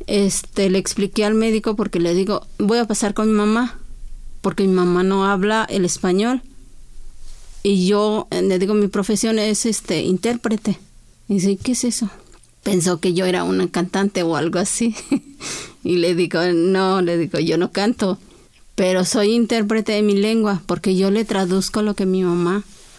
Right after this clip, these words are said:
quiere decirle a ustedes". Le digo, "Mi mamá no viene seguido por lo mismo que no tiene quien le pase la palabra". Digo, "Por eso no vienen". Y creo que mucha gente está en esa situación. Digo, "No va al médico".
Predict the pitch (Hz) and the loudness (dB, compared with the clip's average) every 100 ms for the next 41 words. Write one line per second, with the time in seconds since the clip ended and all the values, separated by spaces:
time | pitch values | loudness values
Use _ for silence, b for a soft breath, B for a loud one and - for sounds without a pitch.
0 | B - 208 202 202 208 202 202 180 190 | B -2 2 2 2 2 2 2 2 2
1 | 185 185 - 220 226 208 - - - _ | 0 -2 -4 -2 0 -2 -4 -8 -14 _
2 | - - - - 180 175 185 202 202 196 | -20 -20 -20 -4 0 0 2 2 4 4
3 | 202 220 254 269 247 240 226 202 175 190 | 2 2 2 2 2 2 0 0 0 -2
4 | 196 190 190 202 196 208 190 185 190 190 | 0 0 2 2 2 0 0 0 0 0
5 | 190 190 - 190 202 - 180 202 196 185 | 0 0 0 0 0 -2 -2 -2 -2 -2
6 | 185 196 208 208 B B B B _ 180 | -2 0 -2 -2 B B B B _ -2
7 | 185 180 180 180 196 202 190 185 185 214 | 0 0 0 0 2 2 2 2 0 2
8 | 220 202 - - - - 196 185 208 202 | 2 0 -4 -16 -20 -8 -6 -2 0 2
9 | 240 233 220 247 220 220 196 220 214 196 | 2 2 2 0 0 0 0 -2 0 0
10 | 196 190 214 208 208 196 190 - 214 - | 0 0 0 0 -2 -2 -2 -2 -4 -6
11 | - - - _ _ 214 190 196 202 190 | -18 -20 -20 _ _ -2 0 2 2 2
12 | 196 196 196 214 208 - | 2 2 2 0 -2 -8